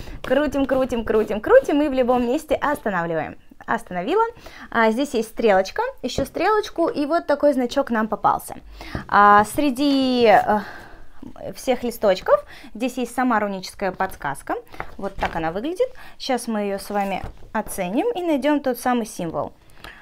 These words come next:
Ага, еще, еще, еще, еще, еще читаю.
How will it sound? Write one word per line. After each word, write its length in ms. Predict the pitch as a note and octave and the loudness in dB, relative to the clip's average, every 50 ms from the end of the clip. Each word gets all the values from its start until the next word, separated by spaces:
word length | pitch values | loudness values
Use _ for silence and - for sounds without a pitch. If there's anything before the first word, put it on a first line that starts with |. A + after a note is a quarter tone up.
| - - - - - | -20 -20 -20 -16 -6
Ага, 520 | - - G3+ G3+ F#3 E3+ E3+ D3+ D3 C#3+ D#3 - - - | 0 0 0 0 0 -2 -4 -4 -4 -4 -6 -10 -14 -10
еще, 360 | - A#3+ C4 B3+ - - - F#3+ | -6 -4 -4 -4 -4 -4 -4 -4
еще, 280 | F3 F3 F3 - F3 | -4 -6 -8 -8 -8
еще, 260 | E3 E3+ F3+ - A4+ C#5+ - - - | -8 -8 -8 -6 -6 -8 -8 -10 -12
еще, 260 | - - - - G#4 A#4+ A#4+ - | -14 -12 -8 -6 -6 -6 -6 -8
еще 340 | - G#3+ - - E4 F4+ E4+ | -12 -12 -10 -8 -8 -8 -10
читаю. 380 | - - A#3 - D#3 B2+ - | -10 -12 -10 -8 -8 -10 -10